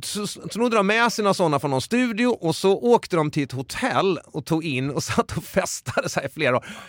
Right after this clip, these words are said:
För de visste att det här hotellet hade alltid jättemycket asiatiska turister. Så här busslaster ifrån Japan. Så då hade de bokat dem alltid hotellrum så här, två, tre våningar upp, precis ovanför entrén på det här hotellet. Det var väl någonstans där på Sunset.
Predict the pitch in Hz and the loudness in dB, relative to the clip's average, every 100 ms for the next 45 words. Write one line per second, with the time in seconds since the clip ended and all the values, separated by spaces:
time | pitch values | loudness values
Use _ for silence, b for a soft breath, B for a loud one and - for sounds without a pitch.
0 | B - 180 180 175 269 - - 294 156 | B 2 4 4 2 0 0 -2 2 2
1 | 160 214 214 160 208 143 131 185 - 185 | 2 4 2 2 4 4 4 0 0 0
2 | 156 196 170 135 127 170 233 - - 196 | 4 2 2 -2 -2 -2 -4 -4 -4 0
3 | 214 - - - 180 123 - 120 139 127 | 0 0 -2 0 2 2 0 -2 0 0
4 | - 233 285 - - 117 b b b b | 2 0 2 0 -2 -4 b b b b
5 | - 123 113 - 262 - - 190 220 - | -2 0 0 2 2 2 -6 0 2 2
6 | - 175 127 139 135 185 185 - 123 113 | -2 -2 0 0 2 4 4 2 -2 -4
7 | b b b b - 160 208 226 208 240 | b b b b -8 2 6 6 4 2
8 | - 208 226 226 180 151 180 180 139 139 | 2 2 2 2 0 0 2 4 4 2
9 | 139 123 127 - 233 220 - 170 160 165 | 4 2 2 0 4 4 4 2 4 2
10 | 147 143 220 247 - - - 175 185 - | 2 -2 4 2 2 -10 -6 -2 -2 2
11 | 240 196 139 139 151 131 135 131 190 208 | 6 6 6 4 4 4 2 2 0 0
12 | 107 104 113 131 113 190 185 127 - - | -4 -6 0 2 2 2 2 2 -4 -10
13 | - _ 139 127 113 107 - 101 101 95 | -20 _ -2 -2 -2 -6 -8 -8 -10 -12
14 | - 98 101 85 - | -10 -10 -10 -14 -16